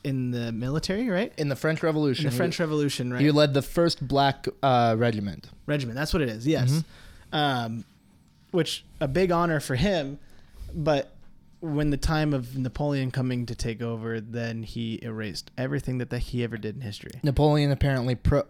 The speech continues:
Speaker 2: uh, prohibited all of Joseph Bologne's music, uh, and nearly erased him.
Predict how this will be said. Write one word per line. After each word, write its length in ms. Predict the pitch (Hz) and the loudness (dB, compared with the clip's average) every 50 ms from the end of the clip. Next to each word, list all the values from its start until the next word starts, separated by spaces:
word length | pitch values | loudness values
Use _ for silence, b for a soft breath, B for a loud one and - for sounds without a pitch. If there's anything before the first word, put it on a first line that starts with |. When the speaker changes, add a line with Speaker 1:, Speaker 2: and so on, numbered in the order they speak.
| - _ - | -2 _ 2
Speaker 2:
uh, 280 | 139 139 147 - 113 - - _ - B B B B - | 4 4 4 4 2 -2 -6 _ -20 B B B B 2
prohibited 720 | - 156 143 113 139 156 147 143 147 131 135 127 120 120 | 4 4 4 6 4 4 6 6 6 6 6 6 4 4
all 360 | 95 113 120 120 120 123 120 | 4 4 4 4 4 4 4
of 380 | 117 117 113 104 - - - - | 4 2 2 0 -4 -8 -10 -6
Joseph 440 | 131 127 123 117 113 - 120 107 - | 0 0 2 2 2 0 -4 -4 -2
Bologne's 680 | 127 117 113 113 110 110 107 107 107 107 104 - - - | 0 0 2 2 2 2 0 0 -2 -2 -4 -4 -4 -2
music, 720 | 127 123 123 120 117 107 110 117 107 98 - - - - - b b b b b _ - | -2 0 2 2 2 2 2 0 0 0 -2 -8 -14 -16 -16 b b b b b _ 0
uh, 400 | 123 123 110 104 104 98 92 104 - - - | 2 2 4 2 2 0 -2 -4 -8 -6 -2
and 280 | 131 123 123 120 120 117 | 0 0 2 2 0 0
nearly 520 | 123 135 139 131 131 127 123 123 120 120 | 0 0 2 2 4 4 4 4 4 4
erased 480 | 117 117 113 117 117 113 117 - - - | 4 4 2 2 2 2 0 -2 -2 -2
him. 260 | 120 101 - 120 117 | -2 -4 -4 -8 -12